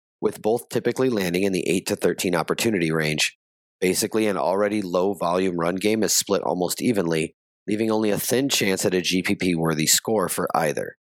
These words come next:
The matchup on the ground yields a below-average four point two two net adjusted line yards metric, which I highlighted here not as a vote of confidence for this run game, but as a reminder of the likeliest plan of attack for the Broncos against a pass-funnel Cowboys defense.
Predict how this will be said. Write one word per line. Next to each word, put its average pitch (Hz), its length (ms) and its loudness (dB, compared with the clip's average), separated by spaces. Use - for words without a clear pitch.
The 95 100 -2
matchup 90 420 0
on 104 120 2
the 98 80 -2
ground 92 300 0
yields 98 200 2
a 92 60 0
below-average 87 760 0
four 92 280 0
point 90 320 -2
two 95 180 0
two 90 220 0
net 82 240 0
adjusted 76 420 0
line 107 260 0
yards 101 240 0
metric, 87 480 -2
which 104 180 -4
I 107 80 2
highlighted 123 460 0
here 104 260 0
not 92 240 0
as 90 140 0
a 92 40 -2
vote 82 200 2
of - 80 -8
confidence 98 500 0
for 95 140 0
this 90 180 0
run 92 180 0
game, 113 300 0
but 98 80 -2
as 98 140 -2
a 113 80 2
reminder 95 420 0
of 87 80 -2
the 92 100 2
likeliest 85 520 0
plan 90 180 0
of 78 60 -4
attack 113 400 0
for 107 100 -2
the 101 60 2
Broncos 80 640 -2
against 90 280 0
a - 60 -2
pass-funnel 87 600 0
Cowboys 80 500 0
defense. - 640 0